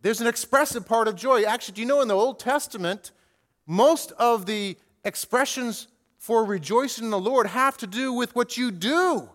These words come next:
with your expression, with, with shouting and singing and dancing. That's not Doctor Spock, is it? Mister Spock. Actually, did I say Doctor Spock? Mister Spock. Mister Spock.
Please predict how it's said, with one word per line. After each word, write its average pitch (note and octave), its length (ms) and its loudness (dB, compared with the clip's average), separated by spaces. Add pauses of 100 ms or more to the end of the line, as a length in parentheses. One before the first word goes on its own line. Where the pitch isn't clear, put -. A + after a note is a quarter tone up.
(220)
with G#3+ 200 -4
your A#3+ 200 4
expression, C4+ 760 0
with, F#3 200 0 (180)
with G#3+ 140 -2
shouting C4 640 2
and G3 140 -2
singing D4 540 -2
and F#3+ 220 -4
dancing. A#3 680 -2 (840)
That's G#3 200 -8
not C4+ 360 0
Doctor A3+ 340 -2
Spock, C4 540 0
is B3+ 200 -4
it? F3 80 -2
Mister G#3 280 -6
Spock. C3+ 400 -4
Actually, E3 240 -16
did E3+ 60 -10
I - 40 -12
say F3 140 -12
Doctor C3+ 340 -8
Spock? C3 260 -10
Mister F#3 300 -6
Spock. G#2+ 320 -10 (720)
Mister E3+ 240 -12
Spock. G#2+ 400 -10